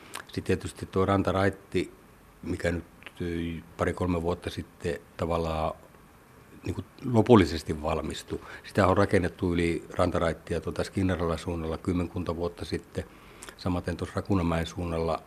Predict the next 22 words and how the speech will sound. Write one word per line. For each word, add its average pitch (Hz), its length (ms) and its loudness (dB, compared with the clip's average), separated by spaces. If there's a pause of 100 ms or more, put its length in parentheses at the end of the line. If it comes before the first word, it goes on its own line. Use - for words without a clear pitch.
reilu 85 260 0
kymmenen 85 380 -2
vuotta 82 260 -4
sitten. 82 420 -6
Ja 82 100 -2
nyt 85 200 -4
saatiin 85 500 -4 (640)
silloin 85 340 -2 (760)
kolmisen 90 300 4
vuotta 87 240 -4
sitten 98 280 2
yhdistettyä 90 720 4
nämä 80 300 -2
aikaisemmin 85 460 0
rakennetut 82 580 -6
osat 85 200 -2
sellaisella 82 400 -8
kilometrin 82 440 0
pätkällä, 82 400 -4
niin 82 180 -2
ihmisille 85 400 -4
niinku 87 300 -4